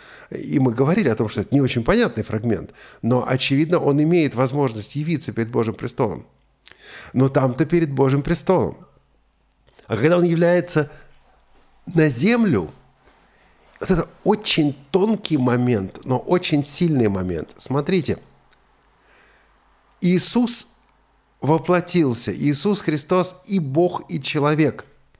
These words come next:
Ему не надо было ни у кого, а, заимствовать внешность. Ему не надо было никого использовать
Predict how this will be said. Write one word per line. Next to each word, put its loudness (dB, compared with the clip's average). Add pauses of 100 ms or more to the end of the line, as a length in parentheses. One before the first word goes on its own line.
(800)
Ему 2
не 2
надо 2
было 2
ни 4
у 2
кого, 0 (880)
а, 2 (840)
заимствовать 2
внешность. 0 (1500)
Ему 2
не 4
надо 2
было 2
никого 2
использовать 0